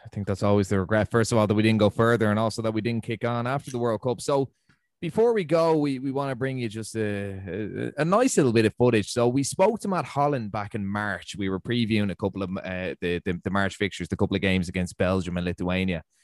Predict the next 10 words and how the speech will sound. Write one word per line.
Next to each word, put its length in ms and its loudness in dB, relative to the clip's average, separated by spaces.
And, 280 -2
um, 340 0
and 180 0
Matt 240 2
actually 360 -2
spoke 400 2
us 140 -8
through 180 -4
the 80 -4
technique 680 -2